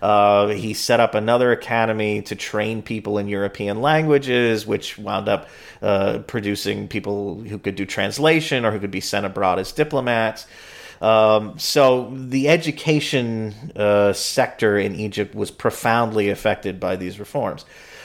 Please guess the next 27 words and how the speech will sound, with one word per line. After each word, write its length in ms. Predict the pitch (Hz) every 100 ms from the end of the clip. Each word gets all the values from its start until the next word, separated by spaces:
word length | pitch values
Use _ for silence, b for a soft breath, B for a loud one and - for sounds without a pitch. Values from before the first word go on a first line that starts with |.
| B
Uh, 440 | 110 110 107 110 -
he 400 | 76 107 120 113
had 180 | 127
to 80 | 123
do 300 | 120 123 120
other 260 | 135 190 156
things. 280 | - 101 -
He 60 |
had 100 | 120
to 60 | 120
establish 540 | 107 - 117 113 107
a 60 | 117
census, 840 | - 135 135 131 135 123 - -
uh, 180 | - 104
in 180 | 104 107
order 240 | 104 107
to 500 | 101 107 104 104 104 101 113
do 200 | 110 107
an 60 | 101
efficient 640 | - 110 - 104 101 - B B B
kind 180 | - 104
of 160 | 101 -
conscription 720 | - 98 - 127 - - 107
into 360 | 101 110 110 107
his 180 | 107 104
new 140 | 104
military. 760 | 104 104 101 - 101 101 101